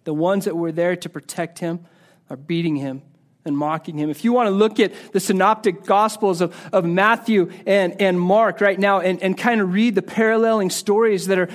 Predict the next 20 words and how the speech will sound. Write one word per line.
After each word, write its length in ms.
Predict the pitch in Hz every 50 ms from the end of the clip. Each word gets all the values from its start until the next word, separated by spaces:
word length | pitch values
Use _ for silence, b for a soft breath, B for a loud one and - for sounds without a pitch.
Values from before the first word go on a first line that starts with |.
| B 214 B
that 140 | - 202 196
are 60 | 180
going 420 | 170 196 208 214 214 214 196 180
there, 300 | 165 190 208 220 208 180 B B B -
Matthew 440 | 185 202 208 233 262 262 - 254 226
and 120 | 202 196
Mark 300 | 202 214 240 247 233 240
say 240 | - - 233 208 190
that 320 | - - - - 214 185
they 120 | 208 208 180
punched 600 | - - - - - - 269 277 269 - - -
him. 240 | - 202 143 113 - - _ _ _ _ _ _ _ _ _ _ _
Literally, 460 | 202 214 247 294 294 285 277 247 214
they 140 | 196 208 196
were 80 | 180 180
punching 540 | - - - 247 269 285 277 - 262 233
him 200 | 202 208 180 165 B B B B
and 160 | 233 226 233
they 120 | 226 196 185
spit 840 | - - - - - - - _ - 269 302 311 285 294 302 B